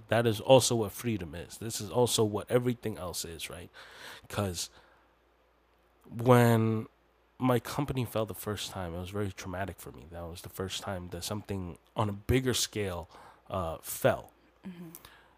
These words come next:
Speaker 1: You know, and there were, there were these periods of a couple months where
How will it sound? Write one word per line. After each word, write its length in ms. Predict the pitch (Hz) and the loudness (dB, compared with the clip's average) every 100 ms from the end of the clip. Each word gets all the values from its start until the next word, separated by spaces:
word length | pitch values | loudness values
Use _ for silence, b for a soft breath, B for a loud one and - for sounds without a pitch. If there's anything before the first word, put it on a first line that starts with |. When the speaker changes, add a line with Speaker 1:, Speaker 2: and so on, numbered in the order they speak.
| - | -6
Speaker 1:
You 60 | |
know, 280 | 104 92 85 _ _ _ - | -4 -4 -6 _ _ _ -4
and 460 | 107 107 107 101 - _ _ _ _ 131 | 0 2 2 0 -8 _ _ _ _ 0
there 280 | 131 131 | 8 8
were, 480 | 123 120 117 113 110 - - | 10 10 10 10 6 -2 -8
there 200 | 120 127 | 2 4
were 420 | 120 117 113 110 - 107 | 4 4 4 0 -6 -16
these 380 | 113 117 110 | -10 -6 -6
periods 640 | - - 147 156 143 127 113 | -6 -2 -2 0 0 0 -2
of 100 | 107 | -6
a 60 | |
couple 260 | 101 117 104 | -6 -6 -4
months 400 | 107 110 101 - | -2 -2 -2 -6
where 400 | 98 95 90 87 | -4 -4 -4 -8